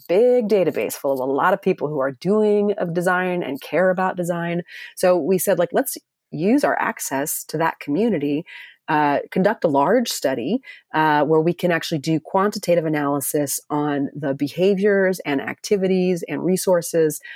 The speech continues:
that are most correlated with design driving big business impact." Um, so that's what this study was all about. We, uh, conducted a, a large survey,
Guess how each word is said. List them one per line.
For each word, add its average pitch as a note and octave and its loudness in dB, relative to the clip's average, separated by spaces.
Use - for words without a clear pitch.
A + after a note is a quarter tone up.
that D#3+ 4
are D3+ 2
most E3 0
correlated C#3 0
with D3+ 0
design C#3+ 2
driving C#3 -2
big C3+ 0
business - -4
impact." - -8
Um, C#3+ 2
so - 0
that's F#3+ 2
what G#3+ 0
this F#3+ 2
study D#3 0
was D#3 0
all C#3 2
about. C3+ -2
We, D3+ 2
uh, C#3 0
conducted D#3+ 0
a, C#3+ 0
a D3 0
large D#3 2
survey, E3+ 0